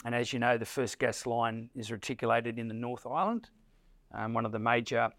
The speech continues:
um, branches of that comes right through Tauriko. In fact, it passes <laughs> within a few hundred meters of that facility. So they're, um, they're currently, that's, uh, one of the first sites that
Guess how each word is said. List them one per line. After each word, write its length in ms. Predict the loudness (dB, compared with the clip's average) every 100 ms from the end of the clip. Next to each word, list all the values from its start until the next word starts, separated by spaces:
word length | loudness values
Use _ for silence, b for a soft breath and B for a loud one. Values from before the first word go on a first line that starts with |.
| _ -20 _ _ -4
um, 240 | -2 0
branches 460 | 4 4 4 -4 -2
of 60 |
that 280 | -2 -2 -4
comes 320 | -6 -6 -2
right 180 | -4 -4
through 320 | -4 -4 -4 -8 b b b b
Tauriko. 480 | 2 6 6 6 2
In 80 | 0
fact, 260 | 0 0
it 120 | -4 2
passes 460 | 4 4 0 -4
<laughs> 0 |
within 360 | -2 0 -2 -4 -6 b b b b b -14
a 60 |
few 220 | -6 -2
hundred 240 | 2 2 2
meters 400 | 2 2 0 -2
of 120 | 0
that 220 | -2 -2
facility. 720 | -8 -4 0 2 2 -2 -6 -10
So 440 | -2 2 2 0
they're, 280 | 0 0 2
um, 300 | 0 0 -6 -8
they're 80 | -2
currently, 440 | 0 0 0 -2
that's, 460 | -2 -4 -8 -14 -20 _
uh, 140 | -4
one 180 | -2 -2
of 60 | -2
the 60 |
first 580 | -4 -2 -2 -2 -8 -12 -20 _ _ _ _ _
sites 600 | -2 4 4 2 -6 -6
that 240 | -6 -6